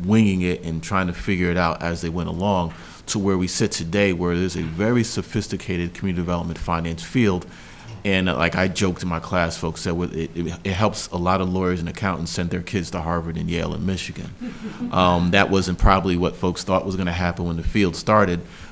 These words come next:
but that's kind of what happens when you, you create a, you know, a multi-billion dollar industry, and that's what the community development finance field is today. And that's kind of why I wanted to have this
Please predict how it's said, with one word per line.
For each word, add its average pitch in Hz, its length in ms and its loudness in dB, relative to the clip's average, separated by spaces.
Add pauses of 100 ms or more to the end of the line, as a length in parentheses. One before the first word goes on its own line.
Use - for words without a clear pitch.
(120)
but 85 120 -2
that's 98 220 2
kind 90 220 -2
of 90 60 -2
what 87 120 -2
happens 90 360 0
when 82 120 0
you, 87 220 -2
you 87 180 -4
create 85 460 4
a, 82 40 0
you 85 160 2
know, 80 220 0
a - 100 -4
multi-billion 87 720 0
dollar 82 300 0
industry, 82 500 -2
and 80 220 -2 (300)
that's 92 260 2
what 98 100 0
the - 60 -6
community 87 300 -2
development 80 280 -2
finance 82 420 -2
field 85 360 -2
is 87 180 0
today. - 400 -6 (220)
And 117 100 4
that's - 140 10
kind 104 180 4
of 90 60 4
why 87 180 8
I 87 40 8
wanted 85 340 2 (480)
to 90 80 -2
have 87 300 0
this 117 200 4